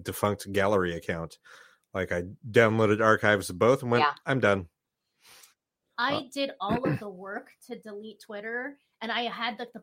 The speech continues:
Speaker 3: perfect last tweet. It was about Elon Musk giving me
Speaker 2: <laughs>
Speaker 3: five hundred dollars, but then, but then nobody else moved away, and I was like, "But stuff is still happening here. I don't wanna miss it." And, uh, and now I'm just a coward.
Speaker 1: You're,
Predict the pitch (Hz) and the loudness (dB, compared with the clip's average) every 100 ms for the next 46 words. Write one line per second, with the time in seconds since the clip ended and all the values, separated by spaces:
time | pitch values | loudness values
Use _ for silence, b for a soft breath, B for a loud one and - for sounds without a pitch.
0 | _ 240 233 240 247 220 214 220 - - | _ -8 -6 -6 -8 -6 -6 -8 -16 -14
1 | 208 294 - 214 220 214 202 202 220 208 | -12 -12 -12 -14 -12 -6 -6 -6 -8 -8
2 | 208 180 196 277 240 220 214 202 180 185 | -8 -6 -8 -8 -8 -8 -10 -10 8 8
3 | 214 208 175 190 277 370 784 - b b | 8 2 -2 -2 4 6 6 4 b b
4 | - 269 320 330 330 - _ - 330 392 | -2 2 4 4 2 -6 _ -2 4 4
5 | 359 320 349 359 277 285 339 285 254 262 | 4 2 2 2 4 2 2 -2 -2 0
6 | 277 359 415 381 359 240 233 240 294 403 | -2 -2 -4 -6 -6 -2 0 2 2 0
7 | 415 277 277 285 302 320 - - 427 466 | 0 -4 -2 -2 -4 -6 -4 0 0 0
8 | - 339 302 392 427 330 254 277 269 330 | -2 -2 0 -2 -2 -8 -6 -4 -4 -2
9 | 349 359 339 285 285 403 - 226 - - | 0 0 -2 -6 -8 -8 -2 -2 -4 -6
10 | 226 214 208 220 208 226 233 233 214 202 | -6 -6 -4 0 0 0 0 0 0 -4
11 | 185 202 170 123 - - - _ _ _ | -10 -14 -16 -16 -16 -18 -20 _ _ _
12 | _ _ _ _ - - 269 233 | _ _ _ _ -20 2 10 10